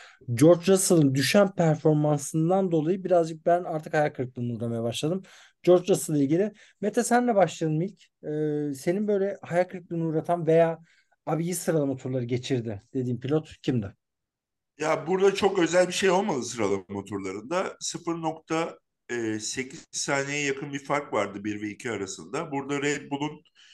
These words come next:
Speaker 2: e, hızlı pistlerdeki avantajını nasıl katlanarak arttığını görüyoruz. Yani hem lastiklerini tek turda kullanabiliyorlar, e, hızlandıkça pist ve uzadıkça, hem de, e,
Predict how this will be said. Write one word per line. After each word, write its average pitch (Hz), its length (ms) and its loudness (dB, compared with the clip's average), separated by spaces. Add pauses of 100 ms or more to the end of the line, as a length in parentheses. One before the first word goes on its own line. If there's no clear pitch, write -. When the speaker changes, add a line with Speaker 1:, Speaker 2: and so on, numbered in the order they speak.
(460)
Speaker 2:
e, 117 180 0
hızlı 131 380 -2
pistlerdeki 135 640 0
avantajını 135 560 0
nasıl 147 200 -8
katlanarak 131 720 -2 (420)
arttığını 127 460 -4
görüyoruz. 113 480 -4
Yani 113 480 -4 (840)
hem 151 260 4
lastiklerini 123 960 2
tek 135 260 0
turda 151 260 0
kullanabiliyorlar, 147 840 4 (340)
e, 113 60 0 (800)
hızlandıkça 113 800 -4
pist - 240 -12
ve 107 300 -2
uzadıkça, 110 720 -6 (380)
hem 135 220 2
de, 147 280 6 (520)
e, 117 60 2